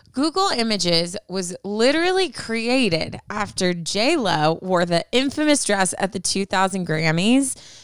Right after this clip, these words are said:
So many people were searching for her outfit, the search engine added an image function.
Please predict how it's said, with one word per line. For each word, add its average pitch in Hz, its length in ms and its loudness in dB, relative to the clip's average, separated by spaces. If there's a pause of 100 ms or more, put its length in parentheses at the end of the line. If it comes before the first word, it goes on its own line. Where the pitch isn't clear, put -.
So 220 240 2
many 277 200 0
people 240 280 0
were 202 100 2
searching 196 600 0
for 175 220 2
her 175 200 -2
outfit, 180 560 0
the 175 80 0
search 214 400 0
engine 175 480 0 (140)
added 190 520 0
an 165 200 -2 (100)
image 208 480 2
function. - 600 -4